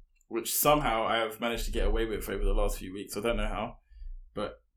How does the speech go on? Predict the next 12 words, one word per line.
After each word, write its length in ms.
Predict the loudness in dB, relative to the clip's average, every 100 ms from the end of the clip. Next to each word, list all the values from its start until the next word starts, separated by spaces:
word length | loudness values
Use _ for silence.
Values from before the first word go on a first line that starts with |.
| -10
Steele 440 | -4 -2 2 4 4
saving 340 | 2 2 0
a 60 | -2
penalty, 640 | 2 2 4 4 2 -2 _ _ _ _ -10
Mitoma 440 | 0 2 4 2
getting 200 | 0 -2
the 80 | -2
only 140 | -2
return 400 | -4 0 4 6
the 60 | 6
other 180 | 2 -2
week. 480 | -4 -6 -10 -18